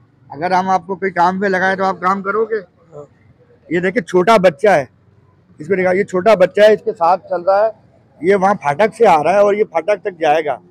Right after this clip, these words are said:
Speaker 1: इसके पढ़ने लिखने की उम्र है और ये इसको भीख मंगवा रहे हैं। यही जो है, वो track पूरे पाकिस्तान में आम हुआ हुआ है।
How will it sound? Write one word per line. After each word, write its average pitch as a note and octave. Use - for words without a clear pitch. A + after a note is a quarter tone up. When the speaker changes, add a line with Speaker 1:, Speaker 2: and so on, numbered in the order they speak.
Speaker 1:
इसके G3+
पढ़ने F#3+
लिखने G3
की F#3
उम्र F3
है G3
और F#3
ये F#3
इसको F3+
भीख D#3
मंगवा C#3+
रहे E3+
हैं। F3
यही F3+
जो F3+
है, F3
वो F#3+
track F3+
पूरे G3
पाकिस्तान F3+
में G#3
आम F#3
हुआ D#3+
हुआ C#3
है। C#3